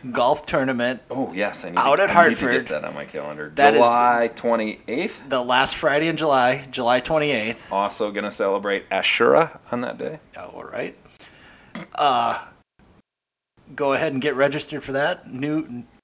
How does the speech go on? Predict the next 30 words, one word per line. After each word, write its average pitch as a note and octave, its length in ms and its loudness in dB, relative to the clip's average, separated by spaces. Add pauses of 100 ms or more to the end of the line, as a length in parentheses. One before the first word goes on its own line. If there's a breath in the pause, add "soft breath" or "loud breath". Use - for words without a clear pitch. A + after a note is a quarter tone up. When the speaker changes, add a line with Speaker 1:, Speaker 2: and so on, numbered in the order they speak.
(120)
Speaker 1:
gonna D3 120 -4
be F3 120 2
out F3+ 160 8
at F3 100 -4
Hartford F3+ 440 4
this C#3 220 2
year, E3 240 2 (120)
so A#2 420 -2 (760 soft breath)
if D#3 300 -4
you D#3+ 440 -2 (200)
have A2+ 180 -10
gone C3 240 2
to C3+ 60 -2
this B2+ 160 -4
tournament C#3+ 440 -4
before C3+ 580 -8 (300)
and A2+ 220 -10
you're A#2 80 -6
used A#2+ 220 -8
to C3 60 -12
going C3 160 -4
to B2 40 -6
Spring C3+ 320 -8
Creek, - 560 -6
<laughs> - 60 -20
please B2 400 -2
note B2+ 340 0
when A#2 160 -6
you C3+ 80 -2
register, B2+ 600 -2